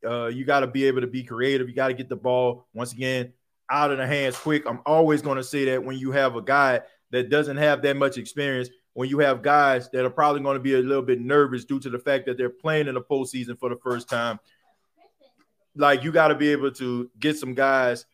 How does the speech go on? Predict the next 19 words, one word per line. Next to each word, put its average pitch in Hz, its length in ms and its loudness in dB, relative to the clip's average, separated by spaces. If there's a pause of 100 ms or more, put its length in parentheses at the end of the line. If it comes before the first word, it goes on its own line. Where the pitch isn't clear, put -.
(100)
that 127 140 0
can, 120 320 -4
you 135 120 -2
know, 113 220 -4
that 120 160 -2
can 110 140 -10
work 160 260 2
with 120 120 0
them. 104 140 -6
And 117 80 -6
you 123 120 2
also 151 280 2
gotta 127 240 2
make 131 260 -2
things 131 280 -2
a 123 60 -6
little 131 180 2
bit 123 180 4
more, 123 320 0